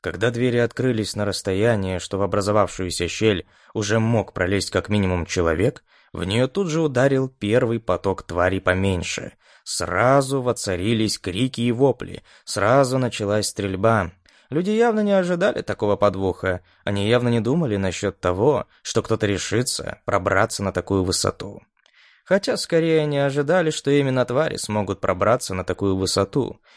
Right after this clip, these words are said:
Они ожидали пару человек, но никак не группу изменённых тварей. Но опрометчивость людей сыграла с ними злую шутку. На этом этаже, как и на приблизительно десяти этажах ниже,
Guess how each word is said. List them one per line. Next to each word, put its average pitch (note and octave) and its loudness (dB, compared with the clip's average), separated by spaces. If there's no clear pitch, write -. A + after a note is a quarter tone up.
Они G2 -2
ожидали B2 2
пару B2 4
человек, A#2 0
но B2 2
никак C#3+ 0
не C3+ -2
группу B2+ 0
изменённых G2 0
тварей. - 0
Но G#2+ 0
опрометчивость D#3+ 0
людей C#3 -2
сыграла A2 2
с - -6
ними G#2 0
злую G2+ 2
шутку. - -2
На F2 2
этом F#2+ 0
этаже, F#2+ -2
как A2+ 2
и A#2 -2
на A2 0
приблизительно G#2+ 0
десяти A2+ -2
этажах F2 -4
ниже, C3+ -2